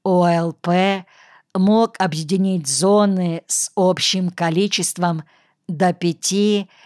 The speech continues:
тире десяти тысяч человек. Конец примечания.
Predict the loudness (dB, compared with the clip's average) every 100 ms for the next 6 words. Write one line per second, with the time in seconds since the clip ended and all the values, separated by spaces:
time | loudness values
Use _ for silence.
0 | _ -4 0 2 2 2 2 -2 -10 _
1 | _ -4 0 0 0 -4 -4 -4 0 0
2 | -2 _ -4 -2 -2 -2 -4 -2 0 -2
3 | -2 -2 -2 -6 -16 _ _ _ _ _
4 | _ _ _ _ _ _ -2 0 2 0
5 | 2 0 -2 -4 -6 -4 -2 -2 -2 -2
6 | 0 0 0 -2 -4 -8